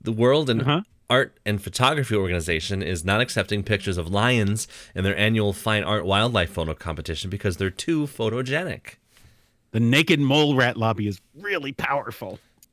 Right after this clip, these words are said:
Speaker 1: Cancel culture strikes again.
Speaker 2: Well, you know, lions always knew reverse speciesism was a huge problem
Speaker 1: That's
Speaker 2: against
Speaker 1: true.
Speaker 2: them.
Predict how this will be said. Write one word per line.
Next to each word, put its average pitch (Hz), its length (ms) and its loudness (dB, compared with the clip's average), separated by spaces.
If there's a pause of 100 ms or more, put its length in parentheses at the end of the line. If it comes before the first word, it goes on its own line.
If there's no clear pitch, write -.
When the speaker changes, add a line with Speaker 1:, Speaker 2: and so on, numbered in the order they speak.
(120)
Speaker 1:
Cancel 78 360 -8
culture - 460 -10
strikes 85 480 -4
again. 69 480 -8 (680)
Speaker 2:
Well, 156 140 4
you 160 80 6
know, 160 120 4
lions 156 400 4
always 185 260 4
knew 175 140 6
reverse 127 420 4
speciesism 101 920 0
was 107 300 -4
a 104 220 -2
huge 151 300 -4
problem 135 300 -6
Speaker 1:
That's 87 160 -6
Speaker 2:
against 85 180 -8
Speaker 1:
true. 80 100 -8
Speaker 2:
them. 73 100 -10